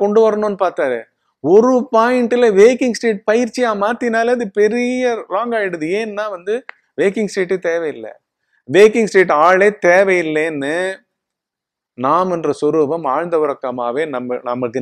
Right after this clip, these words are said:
நிரூபித்து கொண்டே இருக்கு. தினம் ஞானோபதேசம் நடந்துகிட்டு இருக்கு ஆழ்ந்த உறக்கத்துல. என்ன ஞானோபதேசம்? நீ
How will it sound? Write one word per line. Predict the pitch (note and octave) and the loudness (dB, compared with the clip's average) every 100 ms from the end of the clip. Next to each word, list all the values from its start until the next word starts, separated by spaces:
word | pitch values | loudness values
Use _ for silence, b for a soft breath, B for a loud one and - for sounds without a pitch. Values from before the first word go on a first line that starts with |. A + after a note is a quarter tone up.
| B2 | -4
நிரூபித்து | D#3 G#3 G3+ G3+ G3+ | -2 0 0 -2 -2
கொண்டே | E3+ D3+ F3 | -2 0 -2
இருக்கு. | C#3+ C3 A#2+ | -2 -4 -4
தினம் | C3+ D#3 F#3 G3 | -4 -4 -4 -2
ஞானோபதேசம் | D#3 F#3 F#3 D3 D3 E3 | -2 0 0 -2 -6 -8
நடந்துகிட்டு | D3+ F3 D3 | -8 -8 -10
இருக்கு | C3 A#2 B2 | -8 -6 -6
ஆழ்ந்த | D3 B2+ | -6 -8
உறக்கத்துல. | - - - - _ _ _ _ - | -10 -16 -18 -18 _ _ _ _ -12
என்ன | C#3+ G3 F3 | -6 -4 -2
ஞானோபதேசம்? | E3 D#3+ D3+ C#3 D#3 E3 _ _ _ | -2 -4 -6 -6 -8 -10 _ _ _
நீ | - | -6